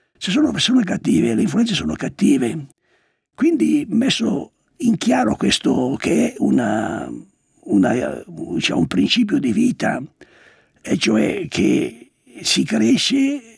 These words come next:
eh, attraverso tante influenze che sono quelle della famiglia, quelle della società, quelle della scuola, quelle del luogo di lavoro, quelle dei mass media oggi moltissimo.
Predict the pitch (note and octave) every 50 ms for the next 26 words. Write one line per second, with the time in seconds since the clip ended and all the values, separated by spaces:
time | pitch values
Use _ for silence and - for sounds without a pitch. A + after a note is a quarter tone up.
0 | - - - C#3 C#3 C#3 B2+ B2 B2 C3 C3 C3 C3 C3+ E3 D#3+ - - - -
1 | - - - - - - F#3 - A#3 - F3+ - - G#3+ A3+ - - A3+ A#3 -
2 | F#3 C#4 B3 - - C3+ C3 C3 - - A3+ A3+ A#3+ A#3 A3+ F3 C#3+ E3 - D#3+
3 | C#3+ B2 B2 B2 B2 A2+ G#2 - - E3+ C#3 C3+ D3 C#4 D4+ C4 - - - C#3
4 | C3 A2 - - - C3+ - - G2+ - - G#3+ A#3+ G#3+ - D3+ C3+ A#2+ A#2 -
5 | - D#3 - - F3 G3+ G#3+ G#3 - - - - - D3 C3 B2 C#3 C3+ - -
6 | - - - F3 F#3+ F3 G3 A#3+ B3 G#3+ - - C3+ D#3 - _ _ _ _ _
7 | _ _ _ _ - - - - D#4 - - - - - - G#3+ A#3+ - A3 G3+
8 | D#3+ B3+ B3+ A3+ D#3+ - D3+ C3 B2 B2 C#3 C3 - - - - - - - -
9 | - - - - - - - - - - B2+ D3